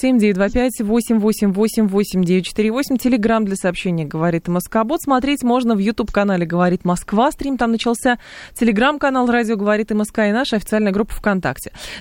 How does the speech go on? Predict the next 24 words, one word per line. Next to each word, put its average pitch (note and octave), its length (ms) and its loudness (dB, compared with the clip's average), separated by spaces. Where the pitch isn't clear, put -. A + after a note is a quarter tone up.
Так D4 120 4
как C#4+ 140 -2
вчера, B3 640 2
а, F#3+ 320 2
всё C4+ 100 -2
информационное A3 640 0
пространство G3+ 800 0
будоражило F3+ 800 2
новость F#3 400 0
о F3 80 0
том, G3 160 0
что E3+ 200 -6
«Солидар» F#3 420 0
оказался G3 540 -2
под, G3+ 380 -2
а, F3 200 2
контролем, G3+ 580 0
а, C#3 1040 -2
российских G#3 440 -2
военных, B3 500 0
то, B3 100 -2
соответственно, A#3 480 -2
возникает G3 480 0
вопрос. G#3 380 -2